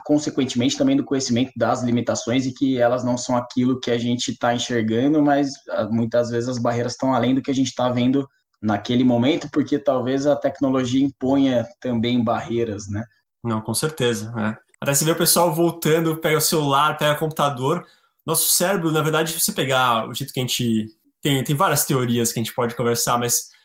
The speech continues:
Speaker 2: o nosso cérebro, ele, ele tem, ele não tá tão adaptado pra essa quantidade de informação que a gente recebe o tempo todo.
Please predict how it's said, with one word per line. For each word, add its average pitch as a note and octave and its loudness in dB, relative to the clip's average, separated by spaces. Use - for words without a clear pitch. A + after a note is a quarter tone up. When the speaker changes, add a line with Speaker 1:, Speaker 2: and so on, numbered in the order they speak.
Speaker 2:
o B2+ -2
nosso C#3+ 2
cérebro, D#3 0
ele, D#3+ -2
ele C#3+ -6
tem, D3+ 0
ele C#3 -2
não D3+ 0
tá D#3+ 2
tão D#3+ 0
adaptado C#3+ 0
pra C3+ -2
essa C3+ -4
quantidade D#3 -2
de D#3+ -2
informação D3 0
que D3+ -4
a D3 -2
gente - -4
recebe C#3 0
o C3+ -6
tempo C#3+ -2
todo. D3 0